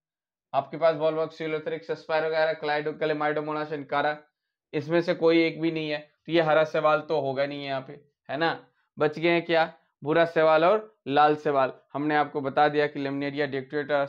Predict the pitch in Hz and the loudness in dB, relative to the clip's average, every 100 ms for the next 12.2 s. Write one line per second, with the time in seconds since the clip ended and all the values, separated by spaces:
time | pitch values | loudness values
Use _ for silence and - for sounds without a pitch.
0 | - 120 131 90 - - 147 139 147 143 | -6 -10 -10 -12 -14 -6 -6 -2 -4 0
1 | 135 135 143 147 135 135 135 143 143 143 | -2 0 -4 -4 -6 -8 -10 -12 -8 -8
2 | 165 - _ _ _ 143 156 156 143 147 | -8 -12 _ _ _ 2 2 4 0 0
3 | 156 151 151 143 147 143 135 135 170 190 | -2 -2 -4 -2 -2 0 -4 -2 -4 -6
4 | - _ _ - 131 165 185 180 147 143 | -8 _ _ -12 -2 0 0 0 2 2
5 | 135 143 131 135 131 135 170 214 - _ | 2 -4 0 0 0 -2 -6 -8 -14 _
6 | _ 131 127 - 135 135 135 151 135 151 | _ 0 0 2 0 0 -4 -6 0 2
7 | 147 143 151 165 139 143 143 147 143 143 | 2 2 0 0 0 0 -2 -2 -2 -2
8 | 143 151 151 151 151 139 143 143 135 131 | -6 -8 -6 -2 -2 -4 -8 -10 -8 -8
9 | 131 143 143 135 120 131 139 143 139 156 | -8 -10 -8 -8 -8 -6 -6 -8 -6 -10
10 | 156 _ _ 123 120 139 135 139 131 135 | -10 _ _ -10 -10 -10 -8 -8 -6 -6
11 | 151 202 - _ _ _ - 120 156 139 | -6 -6 -12 _ _ _ -20 -4 -2 -2
12 | - | -4